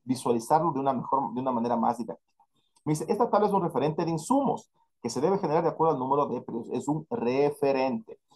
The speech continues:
Y aquí tengo ya un ejemplo un poquito más,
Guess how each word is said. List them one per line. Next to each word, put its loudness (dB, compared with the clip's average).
Y 4
aquí 0
tengo 2
ya 4
un 0
ejemplo -4
un -2
poquito -2
más, 2